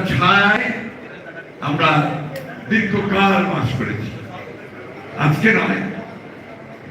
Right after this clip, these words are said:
ব্রিটিশরা যখন আপনার ভারত দখল করে নিয়েছিল এবং যখন ব্রিটিশদের শাসন বাংলাদেশ নয়, সারা ভারতবর্ষের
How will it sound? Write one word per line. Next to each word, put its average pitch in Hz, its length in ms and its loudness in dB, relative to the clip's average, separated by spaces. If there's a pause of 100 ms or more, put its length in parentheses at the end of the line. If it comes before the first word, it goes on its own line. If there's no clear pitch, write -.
ব্রিটিশরা 202 480 6 (100)
যখন 196 200 0 (100)
আপনার 190 260 0 (960)
ভারত 170 240 4 (120)
দখল 160 300 2
করে 147 200 4
নিয়েছিল 135 340 4 (1000)
এবং 143 120 2 (140)
যখন 147 240 2 (680)
ব্রিটিশদের 160 420 0 (100)
শাসন 151 440 4 (840)
বাংলাদেশ 147 500 2 (320)
নয়, 143 240 0 (580)
সারা 156 200 4 (120)
ভারতবর্ষের 185 640 4